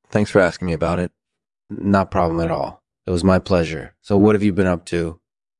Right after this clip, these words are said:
Speaker 1: Oh, just the usual things. I work a nine-to-five job, but I like to spend my free time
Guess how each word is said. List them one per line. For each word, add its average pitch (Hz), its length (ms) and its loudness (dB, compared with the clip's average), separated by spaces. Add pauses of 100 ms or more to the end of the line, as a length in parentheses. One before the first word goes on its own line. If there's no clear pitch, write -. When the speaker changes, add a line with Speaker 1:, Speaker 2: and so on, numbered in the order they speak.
(180)
Speaker 1:
Oh, 95 320 2
just 92 220 -8
the 90 60 -6
usual 87 280 -4
things. 87 420 -8
I 107 80 2
work 135 180 4
a 120 60 2
nine-to-five 101 400 2
job, 85 340 0
but 85 100 0
I 82 40 2
like 95 200 0
to - 60 -20
spend 87 200 -2
my 82 100 -2
free 85 220 -4
time 78 420 -6